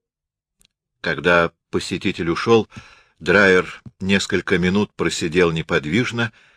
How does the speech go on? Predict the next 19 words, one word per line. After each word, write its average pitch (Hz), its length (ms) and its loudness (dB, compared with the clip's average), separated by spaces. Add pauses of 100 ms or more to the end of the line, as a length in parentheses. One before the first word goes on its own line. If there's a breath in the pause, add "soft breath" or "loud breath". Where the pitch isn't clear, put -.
(120)
глубоко 92 540 0
заложив 82 520 -2
руки 87 240 -4
в - 80 -14
карманы 80 460 -2
штанов. 73 680 -10 (1300)
«Он 127 300 2
не 185 80 0
шарлатан», 90 880 -2
подумал 110 480 -6
он, 64 200 -10 (640)
«или, 104 160 -4
по 151 140 2
крайней 147 340 4
мере, 151 460 2
не 117 200 0
знает, 101 640 0
что 98 360 -2
шарлатан. 90 640 -6